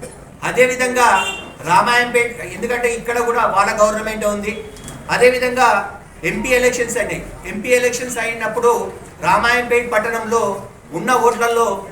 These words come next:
ఫిఫ్టీ, యాభై ఐదు శాతం ఓట్లు బీజేపీకి పడగడం జరిగింది. అది రఘునందన్ రావు గారికి పడడం జరిగింది. అక్కడ కూడా సెంట్రల్లో కూడా రఘునందన్ రావు గారు ఉన్నారు కాబట్టి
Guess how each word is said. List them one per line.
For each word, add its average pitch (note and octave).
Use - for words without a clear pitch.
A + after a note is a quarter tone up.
ఫిఫ్టీ, A3+
యాభై A3+
ఐదు B3
శాతం A#3
ఓట్లు A#3
బీజేపీకి A3
పడగడం G#3+
జరిగింది. G3
అది -
రఘునందన్ A3+
రావు A3
గారికి G3+
పడడం G3
జరిగింది. F#3+
అక్కడ A3+
కూడా B3
సెంట్రల్లో A#3+
కూడా A3+
రఘునందన్ A#3
రావు A3
గారు G#3
ఉన్నారు G#3+
కాబట్టి G#3